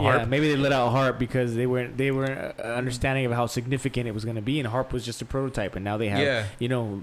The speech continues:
Speaker 1: version seven point oh that's been,
Speaker 2: That's
Speaker 1: you know.
Speaker 2: just super, like,
Speaker 1: Yeah.
Speaker 2: "Yeah, we can definitely, Southern California gets rain for two weeks. Let's
Speaker 1: Got
Speaker 2: do
Speaker 1: it.
Speaker 2: it.
Speaker 1: Yeah.
Speaker 2: We can do it over here. Let's do it over there. We wanna make sure people are indoors,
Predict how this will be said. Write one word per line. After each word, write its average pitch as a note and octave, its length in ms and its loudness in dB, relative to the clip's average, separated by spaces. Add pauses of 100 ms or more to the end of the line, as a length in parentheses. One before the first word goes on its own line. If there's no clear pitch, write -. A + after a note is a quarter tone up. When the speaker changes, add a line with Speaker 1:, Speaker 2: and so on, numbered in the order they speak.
Speaker 1:
version A2+ 560 -2
seven A2+ 280 -2
point G#2+ 220 0
oh G#2+ 260 -2
that's F#2+ 180 -4
been, - 120 -4
Speaker 2:
That's A2 260 0
Speaker 1:
you G2 100 -2
know. C#3 60 4
Speaker 2:
just - 120 0
super, C#3+ 440 2
like, A#2+ 180 4
Speaker 1:
Yeah. B2 140 2
Speaker 2:
"Yeah, D3+ 200 4
we C#3 120 0
can C#3 280 -2
definitely, C3 440 2
Southern D3 260 2
California D#3 480 2
gets C#3 280 0
rain D3+ 180 0
for C#3+ 120 -2
two E3 200 -2
weeks. F3 400 -2 (240)
Let's A2+ 160 0
Speaker 1:
Got A2+ 80 0
Speaker 2:
do B2+ 140 4
Speaker 1:
it. A2 80 2
Speaker 2:
it. G#2+ 80 -4 (180)
Speaker 1:
Yeah. A2 100 -4
Speaker 2:
We C3 120 2
can C3+ 180 0
do C#3+ 180 4
it C#3 80 6
over C3 140 4
here. D#3+ 340 2
Let's B2+ 240 0
do C#3+ 140 2
it C3 40 2
over A#2+ 140 4
there. G#2+ 320 2
We B2+ 80 -4
wanna C3+ 140 2
make C#3 160 0
sure C#3 160 0
people C3+ 260 -4
are B2+ 140 2
indoors, D3 720 2